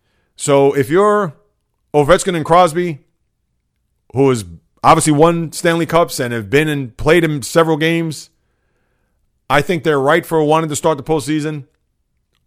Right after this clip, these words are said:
although I think they should play a few regular season games. And we get that McDavid, he's a young gun, and he's gonna be here for a long time. Him wanting to finish the regular season, I think, uh, not too smart, not too wise of him to say that, but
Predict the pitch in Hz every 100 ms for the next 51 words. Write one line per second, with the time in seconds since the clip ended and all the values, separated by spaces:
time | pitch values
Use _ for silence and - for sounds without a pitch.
0 | _ - 117 139 147 139 147 147 - 131
1 | 107 143 151 151 147 147 135 147 139 139
2 | 139 139 - _ _ _ _ _ - 127
3 | 127 120 113 - 110 156 143 156 156 156
4 | 135 127 170 139 131 117 135 135 135 156
5 | 147 156 160 139 120 98 - _ _ -
6 | 139 156 151 147 156 160 143 135 135 151
7 | 135 156 147 113 101 _ _ _ _ _
8 | _ _ _ - 120 143 147 135 156 143
9 | 151 147 139 165 156 156 127 131 143 127
10 | 143 139 156 147 120 160 160 127 - 127
11 | 120 110 127 147 110 117 113 101 185 180
12 | 165 127 143 143